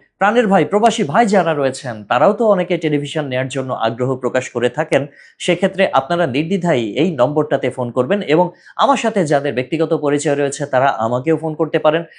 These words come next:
আমি নিজ দায়িত্বে অনেককেই আসলে টেলিভিশন পারচেজ করার জন্য, আহ, আমাকে বলেছিল, আমি থেকে তাদেরকে পারচেজ করে দিয়েছি। So, এটা আমার জন্য বড় একটি, আহ, পাওয়া বলতে পারেন, কেননা আমি নিজে এই টেলিভিশনের, আহ,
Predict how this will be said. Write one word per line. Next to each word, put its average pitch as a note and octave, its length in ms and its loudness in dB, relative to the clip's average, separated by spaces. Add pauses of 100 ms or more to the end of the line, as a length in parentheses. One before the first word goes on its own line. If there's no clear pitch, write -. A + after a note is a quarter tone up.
(160)
আমি F#3 340 2
নিজ C3 380 -2
দায়িত্বে E3 400 0
অনেককেই A#3 640 2
আসলে F#3 380 0 (280)
টেলিভিশন E3+ 440 0
পারচেজ D#3+ 420 0
করার D3+ 260 2
জন্য, C#3+ 520 -2
আহ, A2+ 60 -2
আমাকে C#3+ 760 2 (220)
বলেছিল, C#3 460 0
আমি C3+ 280 -2 (460)
থেকে G3 480 2
তাদেরকে D3 340 0
পারচেজ C3+ 400 -2
করে D3 220 0
দিয়েছি। A#2+ 380 -2 (480)
So, G3+ 140 4 (340)
এটা F#3+ 200 2
আমার G3 260 4
জন্য A#3 200 4
বড় A3 240 2
একটি, A#3 540 -4
আহ, C#3 80 0
পাওয়া A3+ 380 6
বলতে G3 300 0
পারেন, F#3+ 420 0
কেননা F3+ 680 0
আমি E3 340 0
নিজে E3 480 0
এই F#3 280 0
টেলিভিশনের, F3 640 -2
আহ, - 520 -10